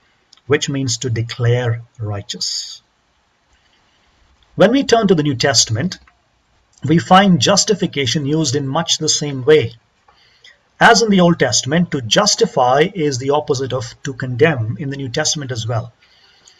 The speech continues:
Now, this is very clear from ex-, from the example that we saw, especially in Romans chapter five, where Paul draws a contrast between the sin of Adam and the gift that we have in Christ Jesus. Romans five sixteen, Paul says this,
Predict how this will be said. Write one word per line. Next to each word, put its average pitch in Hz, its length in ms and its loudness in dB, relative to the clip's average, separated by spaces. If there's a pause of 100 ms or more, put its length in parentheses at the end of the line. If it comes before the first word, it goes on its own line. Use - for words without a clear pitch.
(140)
Now, 131 100 -2
this 117 160 0
is 127 100 -2
very 185 220 4
clear 175 400 2
from 127 180 -8
ex-, 117 240 -10
from 127 160 -8
the 123 80 -6
example 143 460 0
that 113 160 -2
we 117 80 -6
saw, 139 460 2 (720)
especially 143 460 0
in 131 80 -4
Romans 131 300 -4
chapter 123 300 -8
five, 143 520 0
where 117 180 -6 (120)
Paul 131 380 4
draws 131 340 0
a 127 60 -6
contrast 120 680 -2
between 127 220 -8
the 117 80 -8
sin 170 220 0
of - 100 -4
Adam 143 460 0 (480)
and 123 160 -4
the 117 80 -2
gift 170 560 -4
that 127 180 -4
we 127 120 -8
have 117 360 -4 (380)
in 127 240 -6 (160)
Christ 120 440 -2
Jesus. - 540 -2 (1800)
Romans 190 320 4
five 143 240 0
sixteen, 123 500 -4
Paul 143 220 0
says 131 340 -4
this, - 240 -8